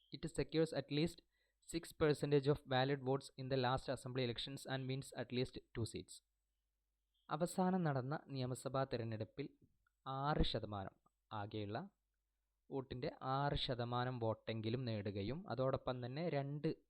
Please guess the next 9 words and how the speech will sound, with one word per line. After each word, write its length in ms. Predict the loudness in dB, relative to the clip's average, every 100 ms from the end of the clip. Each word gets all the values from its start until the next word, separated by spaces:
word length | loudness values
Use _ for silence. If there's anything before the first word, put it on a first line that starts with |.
| -12
നിയമസഭാ 540 | -6 -4 -2 -2 -2 -2
സീറ്റുകളിൽ 540 | -2 -4 -2 -2 0
വിജയിക്കുകയും 1000 | -2 0 4 4 4 0 2 2 2 -2
ചെയ്ത 200 | -2 0
പാർട്ടികൾക്ക് 680 | 2 0 -4 -8 -10 -8 -8
സംസ്ഥാന 520 | -8 -8 -4 -2 0
പാർട്ടി 380 | 0 -2 -4 -6
പദവി 300 | -4 -4 -2
ലഭിക്കും. 460 | 0 -2 -4 -10